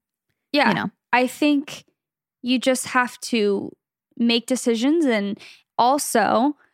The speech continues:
Speaker 1: I love thinking about the fact that you haven't had some of your absolute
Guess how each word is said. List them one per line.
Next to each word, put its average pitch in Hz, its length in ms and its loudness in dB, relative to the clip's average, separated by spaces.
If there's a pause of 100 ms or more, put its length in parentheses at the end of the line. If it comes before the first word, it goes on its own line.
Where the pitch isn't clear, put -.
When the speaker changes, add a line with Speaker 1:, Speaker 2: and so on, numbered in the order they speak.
(640)
Speaker 1:
I 302 160 4
love 269 320 2
thinking 254 340 0
about 214 240 0
the 226 60 -8
fact - 600 -2 (120)
that 202 720 0 (240)
you 254 500 2
haven't 233 460 0
had 202 400 -2
some 220 160 -2
of 202 100 -4
your - 180 -6
absolute 202 540 -2